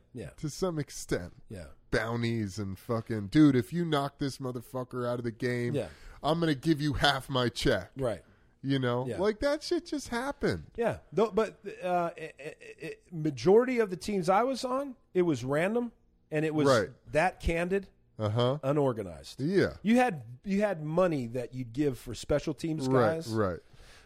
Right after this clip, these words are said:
Speaker 1: Um, you know, big hits,
Speaker 2: Yeah.
Speaker 1: uh, tackles inside the twenty,
Speaker 2: Yeah.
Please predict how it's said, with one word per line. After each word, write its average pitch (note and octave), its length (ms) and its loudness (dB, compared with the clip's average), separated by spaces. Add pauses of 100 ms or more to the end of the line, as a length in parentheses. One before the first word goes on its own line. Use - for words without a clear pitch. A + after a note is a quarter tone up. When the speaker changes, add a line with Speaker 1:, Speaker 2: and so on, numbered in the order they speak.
Speaker 1:
Um, A#2+ 760 0 (100)
you C#3 120 -2
know, A2+ 140 -2
big F3 220 4
hits, D3+ 500 4
Speaker 2:
Yeah. A2 280 4
Speaker 1:
uh, A#2 460 -6
tackles E3+ 360 0
inside D#3+ 280 -2
the D3 80 -4
twenty, D3 640 -4
Speaker 2:
Yeah. G#2 280 2